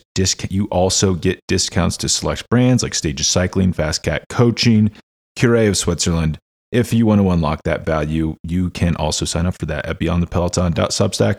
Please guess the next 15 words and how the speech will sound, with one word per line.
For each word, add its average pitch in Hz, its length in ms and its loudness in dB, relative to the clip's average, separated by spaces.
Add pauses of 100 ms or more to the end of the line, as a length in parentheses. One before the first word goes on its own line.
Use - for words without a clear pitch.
dot 110 240 0 (120)
com. 120 440 2 (540)
All 113 100 4
right, 131 220 2
so 120 180 2
back 95 460 -2
to 120 180 4
the 107 120 4
racing, 113 340 4
the 85 80 0
World 107 200 2
Championships 110 680 0
this 107 440 2
last 101 360 2
weekend 101 500 0